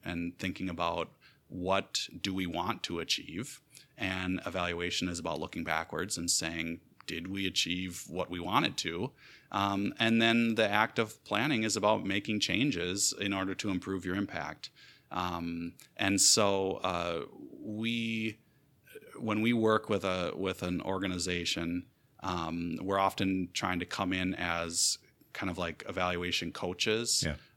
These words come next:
Speaker 1: uh, to help them think about what is our cycle of planning and improvement. And this is not, not like we invented this. There's all sorts of continuous improvement kind of models out there. Um, you could probably, you know,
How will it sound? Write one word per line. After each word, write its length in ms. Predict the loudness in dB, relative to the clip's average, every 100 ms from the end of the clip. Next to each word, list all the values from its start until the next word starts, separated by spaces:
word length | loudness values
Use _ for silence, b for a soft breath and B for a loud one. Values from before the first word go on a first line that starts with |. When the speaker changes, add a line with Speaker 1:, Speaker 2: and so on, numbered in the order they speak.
| -4
Speaker 1:
uh, 280 | -2 -2 -2
to 100 | -2
help 380 | 2 6 6 6
them 280 | 0 2 -2
think 320 | 2 4 4
about 340 | 0 0 -2
what 240 | -2 0 2
is 140 | 4 4
our 140 | 4
cycle 640 | 4 2 0 -2 -4 -4 -4
of 420 | -2 -2 -4 -10 -8
planning 440 | -4 -2 -4 -4
and 100 | -4
improvement. 680 | -6 -8 -10 -8 -8 -10 -10 B B B B
And 560 | -6 -4 -2 -2 -2 2
this 160 | 2
is 120 | 2 2
not, 220 | 0 -2 -8 _ -4
not 140 | -2
like 140 | -2 -4
we 120 | -4
invented 380 | -2 -2 -4 -4
this. 200 | -2 0
There's 200 | -2 -2
all 160 | 0
sorts 340 | 2 0 -2 -4
of 160 | -6
continuous 540 | -6 -4 -2 -2 0 0
improvement 640 | -2 -8 -10 -6 -6 -8 -12 -18 -10
kind 180 | -6
of 100 | -6
models 540 | -4 -2 -2 -2 -4 -6
out 180 | -6 -6
there. 300 | -4 -4 -8 b b b
Um, 300 | -8 -6 -6
you 80 | -8
could 140 | -8
probably, 480 | -4 -4 -4 -8 -10 -14 b b
you 140 | -8 -6
know, 200 | -6